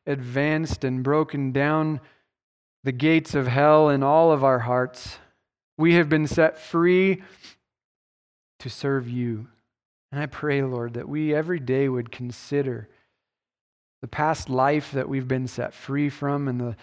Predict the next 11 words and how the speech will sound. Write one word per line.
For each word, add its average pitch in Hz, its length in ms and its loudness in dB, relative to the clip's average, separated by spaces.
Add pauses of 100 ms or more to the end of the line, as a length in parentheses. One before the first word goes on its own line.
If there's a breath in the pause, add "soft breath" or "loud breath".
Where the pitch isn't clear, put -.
(300 soft breath)
life 156 440 4
that - 160 -4
we 139 140 0
have 127 200 -2
been 113 240 -6
given. 147 560 -2 (520)
We 226 100 -6
deserve 131 420 -4
none 160 520 -2
of 143 180 -4
this. - 460 -14